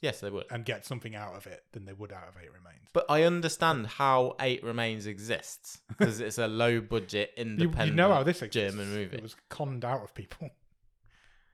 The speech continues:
Speaker 1: Yes, it was, but it's
Speaker 2: <laughs>
Speaker 1: sti-, but it's, that still doesn't explain the choices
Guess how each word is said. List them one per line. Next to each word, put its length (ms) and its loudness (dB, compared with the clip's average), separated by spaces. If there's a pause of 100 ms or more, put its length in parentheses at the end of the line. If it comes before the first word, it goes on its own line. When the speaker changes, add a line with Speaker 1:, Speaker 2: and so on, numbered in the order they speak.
(460)
Speaker 1:
Yes, 200 2
it 140 0
was, 320 6
but 180 6
it's 280 8
Speaker 2:
<laughs> 20 4
Speaker 1:
sti-, 220 0
but 120 10
it's, 200 10
that 220 6
still 160 2
doesn't 180 -2
explain 380 0
the 120 0
choices 800 0